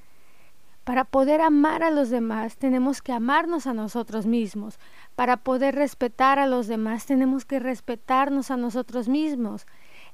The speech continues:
Es lo que en algún episodio anterior les mencionaba. Para ser empáticos con el otro, primero tengo que empezar con sentir empatía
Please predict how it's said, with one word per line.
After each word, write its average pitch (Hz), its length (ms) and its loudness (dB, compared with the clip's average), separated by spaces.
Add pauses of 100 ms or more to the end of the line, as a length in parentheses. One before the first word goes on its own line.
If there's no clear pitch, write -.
Es 294 180 2
lo 359 140 2
que 294 220 2
en 254 100 4
algún 247 340 2
episodio 240 640 0
anterior 220 440 -2
les 226 200 -4
mencionaba. 233 720 0 (640)
Para 262 240 4
ser 311 180 0
empáticos 311 840 2
con 220 220 -4
el 208 160 -2
otro, 220 460 -2 (360)
primero 285 440 2
tengo 311 320 0
que - 120 -4
empezar 269 680 0 (480)
con 269 180 4
sentir 269 420 2
empatía 294 720 0